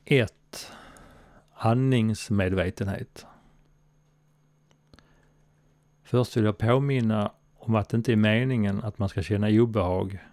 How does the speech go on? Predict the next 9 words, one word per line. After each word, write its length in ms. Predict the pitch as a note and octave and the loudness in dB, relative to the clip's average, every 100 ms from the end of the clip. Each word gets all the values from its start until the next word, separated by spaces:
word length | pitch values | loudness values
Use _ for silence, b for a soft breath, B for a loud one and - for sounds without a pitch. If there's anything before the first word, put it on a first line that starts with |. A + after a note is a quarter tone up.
| _ | _
under 360 | - G2 F#2+ F#2 | -6 -2 0 2
övningen. 420 | G#2 G#2+ F#2+ F#2 G#2 - _ b b b b b b _ _ - | 2 -2 -4 -8 -14 -20 _ b b b b b b _ _ -4
Om 100 | G2 | 0
det 80 | G2 | 0
skulle 220 | - G#2 | 0 -2
kännas 540 | - A#2 A#2+ A2+ G2 - | 0 0 0 0 -2 0
obehagligt 880 | B2 C3+ C3 F#2+ G2+ G2 A2+ B2 - | 0 2 0 0 0 -2 -6 -8 -8
eller 200 | - A#2+ | -2 2
jobbigt, 840 | A#2 C#3+ D3+ B2+ G2 _ - - | 4 2 2 -4 -4 _ -20 -20